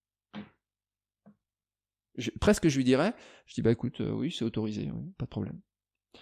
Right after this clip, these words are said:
Ou, ou bien je lui dirais, euh, « Bon, combien tu veux pour partir ? » C'est-à-dire que c'est d'un seul coup, euh, alors qu'il devait payer un loyer, c'est, c'est, c'est moi qui vais le payer pour partir.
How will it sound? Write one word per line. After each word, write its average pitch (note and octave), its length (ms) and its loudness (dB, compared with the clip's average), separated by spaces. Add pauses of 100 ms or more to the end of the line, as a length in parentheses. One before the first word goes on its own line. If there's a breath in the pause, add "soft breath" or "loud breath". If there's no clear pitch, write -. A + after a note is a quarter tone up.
(360 loud breath)
Ou, D3 120 8
ou C3+ 200 6
bien C3 180 4
je E3 80 2
lui C3 60 0
dirais, A#2 260 2
euh, « G#2+ 320 -4
Bon, B2 340 -8 (1160)
combien C#3 180 0
tu C3 140 -4
veux C3 120 -2
pour C3 140 -10
partir ? » A#2 380 -4 (1400)
C'est-à-dire A2+ 160 -4
que - 60 -8
c'est A#2 100 -6
d'un B2 80 -2
seul C3+ 160 0
coup, D3+ 260 2
euh, A#2 80 6
alors C3+ 220 6
qu'il C#3 140 -4
devait C3 180 4
payer C3 240 2
un B2 80 4
loyer, A#2+ 300 4
c'est, C3 220 -4
c'est, B2 120 -6
c'est A#2 140 -6
moi C#3+ 160 -4
qui C3+ 100 -6
vais B2 60 0
le A#2+ 80 -6
payer B2+ 160 -4
pour B2+ 100 -10
partir. - 300 -12